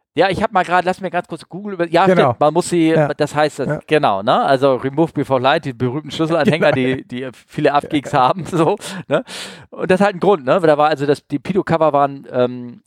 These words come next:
Speaker 1: äh, war
Speaker 2: Ja.
Speaker 1: noch drauf und, äh, das heißt, die Geschwindigkeitsmessung, äh, hat ja meistens zwei Systeme,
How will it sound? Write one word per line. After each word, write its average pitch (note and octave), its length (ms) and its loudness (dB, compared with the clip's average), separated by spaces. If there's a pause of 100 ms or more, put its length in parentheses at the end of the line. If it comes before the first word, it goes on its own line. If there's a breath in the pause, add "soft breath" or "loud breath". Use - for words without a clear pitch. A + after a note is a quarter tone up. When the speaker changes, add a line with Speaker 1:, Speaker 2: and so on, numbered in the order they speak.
Speaker 1:
äh, B2 240 -8
war C3 100 2
Speaker 2:
Ja. A#2 60 2
Speaker 1:
noch B2 60 -4
drauf C3 420 0
und, C3+ 440 -4
äh, C3+ 480 2 (220)
das C3 160 0
heißt, C#3 160 0
die C3 60 -6
Geschwindigkeitsmessung, C#3+ 800 -2
äh, - 180 -14 (240)
hat G#2+ 160 -8
ja A#2+ 80 2
meistens A#2 300 0
zwei A#2 200 2
Systeme, C#3 520 0